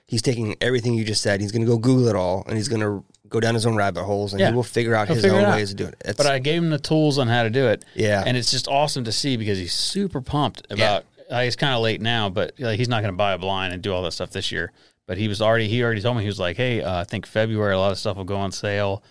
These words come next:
Speaker 2: And he's
Speaker 1: Yeah.
Speaker 2: like, "I'll shoot you an email when it does." 'Cause I told him I, I would buy a blind.
Speaker 1: Yeah.
Speaker 2: So
Speaker 1: Th-,
Speaker 2: th-
Speaker 1: th-, those are the blinds I'm looking for. Like this,
Speaker 2: Yeah.
Speaker 1: this,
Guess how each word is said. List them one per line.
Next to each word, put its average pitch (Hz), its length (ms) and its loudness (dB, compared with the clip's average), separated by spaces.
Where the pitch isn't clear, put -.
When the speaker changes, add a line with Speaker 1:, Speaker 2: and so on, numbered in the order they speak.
Speaker 2:
And - 100 -4
he's 139 80 2
Speaker 1:
Yeah. 170 60 -2
Speaker 2:
like, 92 100 0
"I'll 104 100 0
shoot - 260 -4
you 101 60 -4
an 92 60 -4
email 113 420 0
when 98 120 -2
it 82 100 -8
does." 139 340 2
'Cause 117 140 -2
I 127 60 2
told 147 180 0
him 123 80 0
I, 135 140 2
I 117 140 -4
would 135 180 0
buy 95 160 2
a 95 40 -2
blind. 92 360 -6
Speaker 1:
Yeah. 135 160 2
Speaker 2:
So 165 160 -2
Speaker 1:
Th-, 117 80 -2
Speaker 2:
th- 120 120 0
Speaker 1:
th-, 156 120 2
those 139 180 4
are 143 60 0
the 127 80 2
blinds 117 300 2
I'm 107 100 2
looking 110 260 -2
for. 92 260 -4
Like 101 180 -4
this, 117 120 2
Speaker 2:
Yeah. 165 160 4
Speaker 1:
this, 110 160 -6